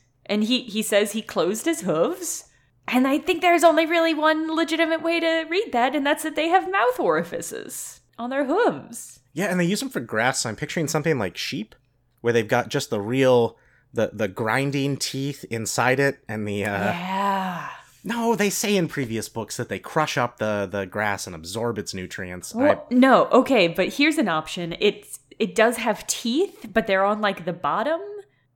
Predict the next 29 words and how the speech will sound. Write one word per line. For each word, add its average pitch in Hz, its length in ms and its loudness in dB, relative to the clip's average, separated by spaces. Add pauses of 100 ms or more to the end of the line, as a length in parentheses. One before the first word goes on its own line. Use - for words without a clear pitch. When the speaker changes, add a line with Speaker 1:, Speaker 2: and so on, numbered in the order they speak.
(160)
Speaker 1:
So, 220 320 2
like, 208 240 4
instead 214 420 0
of, 214 320 0 (100)
so 208 280 -2
it's 202 220 -4
kinda 330 220 0
like 302 160 2
a 262 40 4
mortal 214 400 -2
and 180 100 -2
pestle. 349 720 -6 (360)
Speaker 2:
The 101 80 -4
hooves 117 540 -6 (120)
are 98 300 -4
teeth? 104 460 -10 (140)
Speaker 1:
Yeah, 381 420 2
maybe. 320 760 4
It's 226 160 0
just 320 200 -2
one, 269 300 0
the 240 100 2
hoof 294 240 0
is 190 120 -4
one 220 300 0
big 185 300 -6
tooth. 277 420 0
Speaker 2:
Oh 95 80 -4
my 82 120 -12